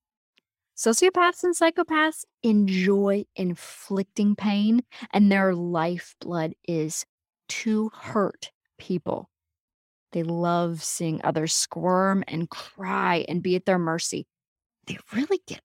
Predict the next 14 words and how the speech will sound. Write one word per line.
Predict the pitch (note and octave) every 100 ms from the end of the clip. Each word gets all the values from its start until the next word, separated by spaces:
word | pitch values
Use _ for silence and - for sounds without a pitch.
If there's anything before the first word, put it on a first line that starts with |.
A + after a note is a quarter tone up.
| -
off | C4 F4+ -
on | - -
it. | - - _ _ _ _ _ _ _ _
In | A#3
Inventing | A3 G#3 F3+ E3+ F#3 G3+
Anna, | D#3 C#3+ D#3+ C4 - _ _ _ _ _ _
so | - G3
the |
title | - G#3+ A#3 C#4+
character, | - D#3 D3+ A#3 -
Anna, | E3 C#3+ G#3 C4+ _ _ _ _ _
she | - - G#3 -
perfectly | - - G3+ G#3 G3 G3+ - F3+ E3+
exemplifies | - E3 F3 E3 E3+ - D#3 D3 - -